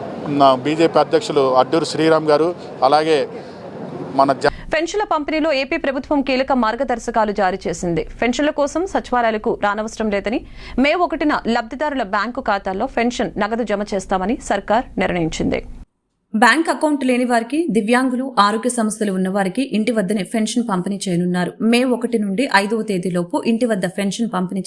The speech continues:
Speaker 2: చేసేలా సచివాలయ ఉద్యోగులతో ఏర్పాట్లు చేస్తున్నారు. పెన్షన్ల పంపిణీలో లబ్ధిదారులకు ఇబ్బందులు లేకుండా చూడాలన్న ఈసీ ఆదేశాలతో విధి విధానాల్లో ప్రభుత్వం మార్పులు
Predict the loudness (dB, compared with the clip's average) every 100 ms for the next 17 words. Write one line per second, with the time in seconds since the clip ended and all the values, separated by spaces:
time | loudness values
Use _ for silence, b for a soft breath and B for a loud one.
0 | -4 -2 -2 -4 B B B -2 0 2
1 | 0 0 0 0 2 2 0 0 -2 -2
2 | -6 -6 -4 -6 -2 0 0 -2 B B
3 | 2 2 4 2 2 2 0 0 0 0
4 | 2 0 0 0 -2 0 -2 -2 0 0
5 | 2 2 0 0 -2 -2 -4 -4 -4 -2
6 | -2 -2 0 0 0 -2 0 0 0 -2
7 | -2 -4 -2 -4 B B B 0 2 4
8 | 2 0 0 0 0 -2 0 0 0 0
9 | 0 0 0 -4